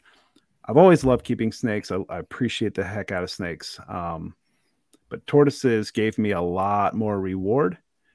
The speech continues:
kind of filled some voids that I think I was missing. And,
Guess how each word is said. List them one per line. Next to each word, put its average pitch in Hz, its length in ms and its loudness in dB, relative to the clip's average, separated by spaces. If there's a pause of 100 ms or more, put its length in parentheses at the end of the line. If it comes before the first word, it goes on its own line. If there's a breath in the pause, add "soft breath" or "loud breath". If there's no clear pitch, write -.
(140)
kind 135 180 4
of 117 160 0
filled 123 360 2
some 110 260 0
voids 104 340 0
that 113 100 2
I 113 60 4
think 113 240 -4
I 113 40 4
was 110 140 0
missing. 113 360 -2
And, 92 160 -2